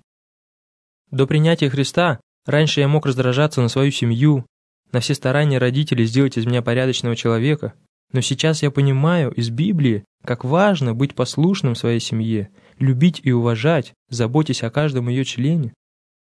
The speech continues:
Моя семья сначала была настроена настороженно, слыша о Библии, церкви, поклонении Богу,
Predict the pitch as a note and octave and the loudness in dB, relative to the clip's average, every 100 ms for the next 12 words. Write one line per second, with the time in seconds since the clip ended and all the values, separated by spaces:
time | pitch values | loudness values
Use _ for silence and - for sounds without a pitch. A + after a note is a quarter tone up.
0 | _ _ C3+ C#3 D3 - C3+ D#3+ D#3+ C3 | _ _ 0 2 2 0 2 2 0 -2
1 | C#3 C3+ B2+ C3 B2+ B2 - C#3+ C3+ B2+ | 0 0 2 0 0 -2 -2 2 2 2
2 | A#2+ A#2 - _ _ _ _ B2 - B2+ | -2 -4 -12 _ _ _ _ -6 -2 0
3 | C3 B2+ A2 G2+ G2+ _ _ _ _ _ | 2 0 -2 -6 -8 _ _ _ _ _
4 | _ - C3+ C3 B2 A2+ B2+ E3 C3 A#2+ | _ -2 0 2 0 0 -2 -2 0 0
5 | A2+ - D3+ D3 A#2+ A#2 A#2+ A#2+ A#2+ B2+ | 0 0 0 0 -4 -4 -2 0 0 0
6 | A#2+ A2+ D3 D3+ A#2+ | 0 0 0 0 -2